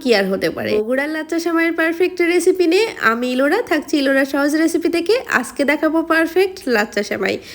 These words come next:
ঈদ মানেই তো হরেক রকমের সেমাই, সেমাই ছাড়া তো ঈদ কখনোই পরিপূর্ণ হয় না।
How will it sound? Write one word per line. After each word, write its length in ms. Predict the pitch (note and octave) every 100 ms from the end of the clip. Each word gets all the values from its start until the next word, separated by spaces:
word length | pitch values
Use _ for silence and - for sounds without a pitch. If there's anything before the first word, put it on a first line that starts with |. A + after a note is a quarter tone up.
| - -
ঈদ 240 | G#3+ A3
মানেই 300 | C4 C4+ D#4
তো 140 | D#4+ E4
হরেক 300 | E4 E4 E4+
রকমের 340 | E4+ D#4+ F4
সেমাই, 380 | E4+ D4 C#4 G#4+ D5 - -
সেমাই 380 | - A3+ A#3 C4+
ছাড়া 240 | D#4+ D#4+
তো 100 | D#4+
ঈদ 240 | E4 D#4 D#4+ -
কখনোই 420 | A#3 A#3 D4+ D#4+
পরিপূর্ণ 460 | C4 G3 F#3+ G#3
হয় 220 | G#3+ A3 A3
না। 180 | -